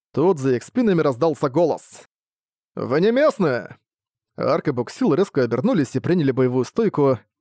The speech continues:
но незнакомый голос лишь добродушно засмеялся на это. "Ха-ха, кажется, я вас здорово напугал! Прошу прощения". "Ты..." "Моё имя Альберт.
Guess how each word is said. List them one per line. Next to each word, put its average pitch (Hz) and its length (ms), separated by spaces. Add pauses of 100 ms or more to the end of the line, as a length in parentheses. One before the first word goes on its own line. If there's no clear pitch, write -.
(140)
но 131 200
незнакомый 151 540
голос 170 320
лишь 202 140
добродушно 131 500
засмеялся 139 540
на 127 80
это. - 480 (680)
"Ха-ха, - 520 (480)
кажется, 180 460
я 214 60
вас 202 140
здорово 214 300
напугал! 185 580 (320)
Прошу 175 300
прощения". 185 720 (640)
"Ты..." 143 420 (500)
"Моё 135 320
имя 214 280
Альберт. 208 520